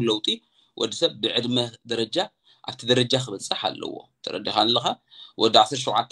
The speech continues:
ዓመት፣ እ፣ ንሓዳር ክሓስብ እዚ ክኸውን ኣይክእልን እዩ። ተረዲኻ ኣለኻ? ወይ ወዲ ዓሰርተ ሽዱሽተ ዓመት ወይ ወዲ ዓሰርተ ኣርባዕተ ዓመት።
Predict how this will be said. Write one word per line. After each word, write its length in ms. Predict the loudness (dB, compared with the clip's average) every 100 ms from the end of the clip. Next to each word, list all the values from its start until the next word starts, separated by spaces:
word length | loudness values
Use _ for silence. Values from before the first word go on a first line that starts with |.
| -4
ዓመት፣ 320 | -2 0 -2 -6 _ -20 _
እ፣ 120 | 0 0 0 -4 -10 -10 -10 -12
ንሓዳር 420 | -8 -4 0 0 -2 -12
ክሓስብ 440 | -14 -12 -10 -10 -10 _ _ _ -12
እዚ 140 | -8 -8
ክኸውን 360 | -6 2 2 2
ኣይክእልን 420 | -6 -8 -10 -12
እዩ። 100 | -10
ተረዲኻ 360 | -6 -6 -6 -2
ኣለኻ? 220 | -2 2
ወይ 140 | 2 2
ወዲ 140 | 2
ዓሰርተ 240 | 0 0 -6
ሽዱሽተ 300 | 0 0 0
ዓመት 200 | -6 -4
ወይ 100 | -2
ወዲ 100 | -2
ዓሰርተ 220 | -8 -12
ኣርባዕተ 260 | -6 -4 -4
ዓመት። 200 | -10